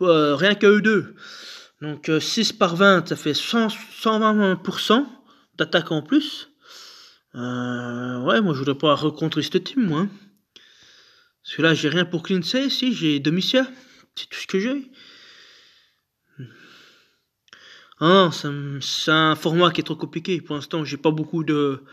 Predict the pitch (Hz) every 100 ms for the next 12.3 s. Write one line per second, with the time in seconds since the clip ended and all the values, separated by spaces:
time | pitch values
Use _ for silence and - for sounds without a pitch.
0 | - - - - - _ - - 139 170
1 | 151 156 147 196 233 - 165 - _ -
2 | _ - - - 156 156 147 143 151 143
3 | 123 170 160 156 151 185 190 156 175 -
4 | - - - - - _ - 131 131 127
5 | 127 127 - - - _ _ _ _ _
6 | _ _ _ _ _ - - - _ _
7 | _ _ _ - 151 147 123 135 147 143
8 | 143 139 139 139 139 156 - 160 160 -
9 | 156 151 151 165 196 202 - _ _ _
10 | _ _ _ - - - - - - 165
11 | 190 196 - 165 175 170 170 165 175 165
12 | 170 156